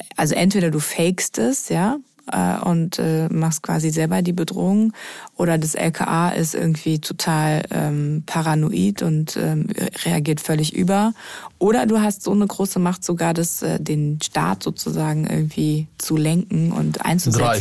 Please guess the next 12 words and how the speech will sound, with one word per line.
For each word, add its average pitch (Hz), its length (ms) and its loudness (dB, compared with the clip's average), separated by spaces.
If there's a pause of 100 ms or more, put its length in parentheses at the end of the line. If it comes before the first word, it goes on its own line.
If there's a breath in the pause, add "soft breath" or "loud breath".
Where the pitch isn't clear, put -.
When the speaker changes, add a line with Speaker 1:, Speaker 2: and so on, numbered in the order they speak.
(100)
Speaker 1:
für 156 80 -2
Speaker 2:
drei. 117 140 2
Speaker 1:
deine 151 200 0 (360 loud breath)
Speaker 2:
Ja. 120 80 0
Speaker 1:
P-R-Strategie. 156 1600 0 (1500 loud breath)
Speaker 2:
Ja, 101 100 0
viele 117 260 2
glauben, 113 320 2
dass 113 160 0
ich 110 160 -2
Mossad-Agent 110 800 0
bin. 107 200 -2